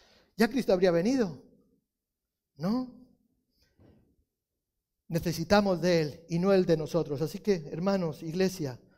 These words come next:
bajémonos del árbol, bajémonos de las nubes. No nos creamos tan importantes, no nos sintamos tan autosuficientes, ¿verdad? Eh,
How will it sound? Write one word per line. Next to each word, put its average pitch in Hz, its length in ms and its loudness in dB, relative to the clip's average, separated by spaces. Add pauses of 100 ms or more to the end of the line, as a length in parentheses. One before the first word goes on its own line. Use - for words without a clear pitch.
(100)
bajémonos 175 520 0
del 160 140 2
árbol, 147 400 -2 (240)
bajémonos 220 960 6
de 214 100 8
las 208 160 10
nubes. 196 680 4 (340)
No 185 160 -2
nos 196 200 -2
creamos 185 480 -2
tan 180 180 -4
importantes, 160 1000 -4 (280)
no 180 140 -2
nos 190 160 -4
sintamos 185 520 -2
tan 190 180 0
autosuficientes, 165 1160 -4
¿verdad? 156 420 -2 (640)
Eh, 143 520 -6